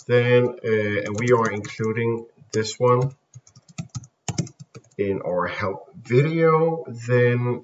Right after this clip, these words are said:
let's put a radius on, on that container as well.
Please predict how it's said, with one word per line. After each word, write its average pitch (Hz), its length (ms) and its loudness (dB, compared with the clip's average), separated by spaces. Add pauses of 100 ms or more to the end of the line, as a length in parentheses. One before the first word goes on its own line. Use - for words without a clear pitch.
let's 120 680 0 (840)
put 107 300 -2
a 92 220 -6
radius 104 880 -2 (100)
on, 92 340 -10
on 92 180 -10
that 90 320 -12
container 87 540 -10
as - 160 -14
well. 50 320 -12